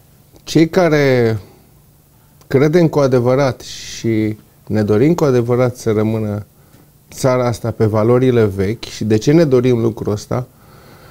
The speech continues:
Pentru că toate valorile astea au rezistat de-a lungul timpului. Nu sunt niște clișee. Când spui cultura poporului român, când spui trăirile,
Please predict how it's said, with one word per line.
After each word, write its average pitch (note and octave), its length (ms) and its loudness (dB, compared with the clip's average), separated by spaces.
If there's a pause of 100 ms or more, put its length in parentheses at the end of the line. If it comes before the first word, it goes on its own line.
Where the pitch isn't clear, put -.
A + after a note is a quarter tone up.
(760)
Pentru E3 420 2
că E3 640 4 (440)
toate F3+ 220 0
valorile D#3 460 2
astea D3 240 0
au C3+ 80 4
rezistat C3+ 720 0
de-a A#2 160 0
lungul A#2 280 2
timpului. A2 440 0
Nu D#3 120 2
sunt F#3 220 2
niște D3 280 2
clișee. A2+ 800 -2
Când G#2 200 -4
spui D3+ 260 0
cultura C#3 440 0
poporului A#2+ 600 -2
român, A2+ 480 -2
când G#2+ 200 -6
spui C3 360 -2
trăirile, A#2 640 -2